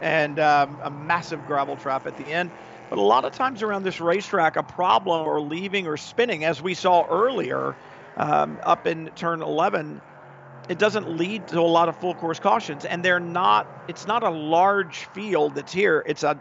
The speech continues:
a healthy field, but it's not large, so you don't have that many cars with an opportunity to create a problem for some and a yellow for others that would be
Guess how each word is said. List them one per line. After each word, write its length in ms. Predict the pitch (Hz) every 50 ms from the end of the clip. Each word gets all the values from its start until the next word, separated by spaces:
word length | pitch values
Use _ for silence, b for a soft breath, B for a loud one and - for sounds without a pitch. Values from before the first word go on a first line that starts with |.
| - -
a 60 | 135 -
healthy 340 | - 185 254 170 - 294
field, 380 | 214 - 156 151 151 151 165 - B B B B B B B
but 120 | - 175
it's 120 | 170 - -
not 180 | 202 - -
large, 400 | 170 175 196 233 254 233 190 160
so 100 | - 185
you 100 | 175 175
don't 180 | 180 214 214 180
have 240 | 190 202 202 190 165 151 143 139
that 300 | 160 170 196 226 - 214
many 180 | 196 180 175
cars 580 | 156 156 170 185 190 180 170 160 156 156 147 - - - - - - - - - - - - - - -
with 140 | - 175 170
an 80 | 175 175
opportunity 760 | 175 180 - 190 - - 196 202 208 190 165 156 156 151 - - - -
to 100 | - 151
create 380 | - - 165 175 180 185 180
a 40 | 170
problem 480 | - - - 208 220 233 196 175 165 156
for 440 | - 156 160 156 156 156 156 151 - - -
some 480 | - - 202 202 185 165 160 160 151 -
and 140 | 165 151 147
a 80 | 147
yellow 360 | 147 143 170 202 220 190 156 151
for 180 | - 147 147
others 340 | 165 196 185 175 156 135 120
that 160 | - 147 -
would 120 | 151 143 135
be 140 | 160 156